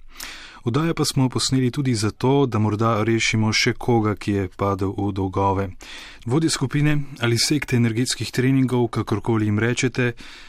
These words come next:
članom celo prepovedujejo stike z domačimi, jih izolirajo od okolice,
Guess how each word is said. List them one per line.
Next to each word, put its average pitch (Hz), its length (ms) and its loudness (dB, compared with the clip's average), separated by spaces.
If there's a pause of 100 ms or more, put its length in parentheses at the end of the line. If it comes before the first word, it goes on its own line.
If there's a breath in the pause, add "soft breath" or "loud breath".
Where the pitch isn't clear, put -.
članom 113 400 0
celo 110 240 0
prepovedujejo 113 840 2
stike 120 340 -2
z 104 100 -2
domačimi, 123 680 2 (160)
jih - 200 -12
izolirajo 113 520 2
od 107 160 0
okolice, 110 520 -2